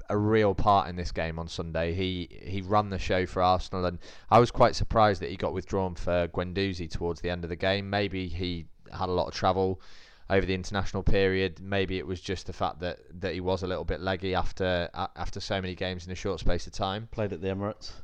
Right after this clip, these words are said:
Speaker 2: against Brazil.
Speaker 1: Uh, yeah,
Speaker 2: <laughs>
Speaker 1: and maybe played somewhere else as
Speaker 2: Yeah,
Speaker 1: well.
Speaker 2: possibly.
Speaker 1: Who knows? Um, but yeah, I, I think you look at the way that Arsenal have really changed this season under Emery, and, and there's been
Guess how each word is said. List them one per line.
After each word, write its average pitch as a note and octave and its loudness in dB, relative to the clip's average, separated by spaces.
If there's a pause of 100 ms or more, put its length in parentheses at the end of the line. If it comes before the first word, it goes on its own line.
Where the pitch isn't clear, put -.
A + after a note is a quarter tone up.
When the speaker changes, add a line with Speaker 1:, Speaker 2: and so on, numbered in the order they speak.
(160)
Speaker 2:
against G2 -8
Brazil. G#2+ -2 (580)
Speaker 1:
Uh, A#2+ 2 (220)
yeah, A#2+ 8 (120)
Speaker 2:
<laughs> - -2
Speaker 1:
and A2+ 2
maybe A2+ 2
played G#2+ 0
somewhere G2+ -2
else G2 0
as G2+ 0
Speaker 2:
Yeah, G2 0
Speaker 1:
well. F#2 6
Speaker 2:
possibly. G2+ 2
Speaker 1:
Who G2+ -2 (120)
knows? G#2 -2
Um, A#2+ 4 (280)
but F3+ 2
yeah, F3+ 10
I, C#3 4
I - 2
think F3+ -2 (300)
you C#3 0
look E3 4
at A#2 0
the B2+ 0
way A#2+ 4
that G#2+ 2 (520)
Arsenal G#2+ 2
have - -4 (560)
really A#2 0
changed G#2 2
this G2 -2
season F2+ -4
under F2 -2
Emery, E2+ -2
and, E2+ -6
and F#2 -10
there's F#2+ -6
been G#2+ 4